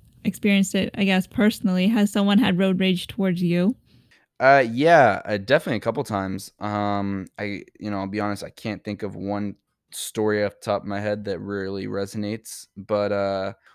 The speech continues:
Speaker 2: what I can remember is, um, just in my earlier days driving with my mom after I got my permit, just, you know, kinda making some rookie mistakes and having people honk and, you know, give you looks, pull up to the side. And,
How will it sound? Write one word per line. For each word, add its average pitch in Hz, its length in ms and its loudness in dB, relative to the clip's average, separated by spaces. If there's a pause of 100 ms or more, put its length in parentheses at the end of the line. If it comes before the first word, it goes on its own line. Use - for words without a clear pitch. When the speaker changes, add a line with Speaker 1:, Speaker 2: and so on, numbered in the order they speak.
(120)
Speaker 2:
what 107 140 -4
I 101 100 0
can 113 680 -2
remember 101 640 -4
is, 101 380 -6
um, 95 540 -6 (160)
just - 680 -2 (160)
in 110 120 4
my 101 160 4
earlier 107 380 2
days 104 240 0
driving 101 420 2
with 101 140 -4
my 101 140 0
mom 101 320 0
after 98 240 -6
I 101 40 -2
got 101 140 -2
my 104 100 -6
permit, 107 640 -2 (200)
just, 101 360 -6
you 107 60 -2
know, 98 160 -2
kinda 101 180 -2
making 98 380 -2
some 98 220 -6
rookie 104 200 -2
mistakes 98 600 -4
and 98 80 -4
having 98 200 -4
people 95 360 -10
honk 95 580 -2
and, 98 240 0
you 101 60 -2
know, 98 260 -2
give 101 180 -6
you 101 100 -4
looks, 98 380 -4
pull - 240 -6
up 98 120 -6
to - 100 -10
the 98 100 -6
side. 98 380 -4
And, 98 200 -6